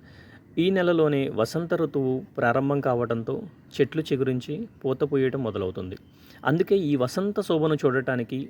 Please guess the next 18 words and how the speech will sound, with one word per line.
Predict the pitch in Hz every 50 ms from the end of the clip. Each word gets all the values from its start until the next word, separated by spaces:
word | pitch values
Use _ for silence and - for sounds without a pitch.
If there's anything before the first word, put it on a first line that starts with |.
| - -
మాకు | - 127 127 - 147
దగ్గరగా | 117 123 117 120 160 165 170 165 165 160
ఉన్న | 151 143 131 123 123 127 - - -
అనంత | 131 139 151 165 175 180 - 180
పద్మనాభ | - - 113 110 113 131 143 143 139 135 123 131
స్వామి, | 127 - - - 120 117 117 117 117 120 - - - - - - - - -
స్వయంభుగా | - 127 120 135 160 185 190 196 202 185 190 185
వెలిసిన | 170 151 143 139 - 143 135
పద్మనాభం | 127 120 110 101 113 139 147 147 143 135 135 147 156 -
మరియు | 120 131 123 123 120
పరిసర | - 117 113 123 - 160 160 165
ప్రాంతాలను | 151 151 143 135 131 127 135 131 131 131 131 131 131 131
వీక్షించి | 123 113 120 120 - - - 143 139 - - - 254 247 - - - - - - - -
పరవశించాను. | 143 135 147 160 175 - 160 135 - - 104 95 - - - - - - - - - -
మీరు | 151 175 196
కూడా | 196 - 185 175 170 170
చూసి | 151 - 151 139 - - 185 - - - -
ఆనందించండి. | 156 185 196 180 160 127 113 - - 104 98 95 104